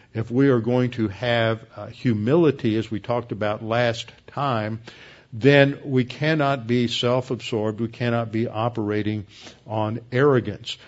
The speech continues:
This is, this is demonstrated by the Lord Jesus Christ. In John seven twenty-four, Jesus says in his,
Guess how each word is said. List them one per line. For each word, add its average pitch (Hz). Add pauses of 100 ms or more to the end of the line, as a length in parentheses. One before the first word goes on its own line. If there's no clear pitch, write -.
(280)
This 156
is, 120
this 135
is 104
demonstrated 127
by 113
the 110
Lord 107
Jesus 101
Christ. 117 (1160)
In 170
John 147
seven 160
twenty-four, 143
Jesus 131
says 131
in 120
his, 127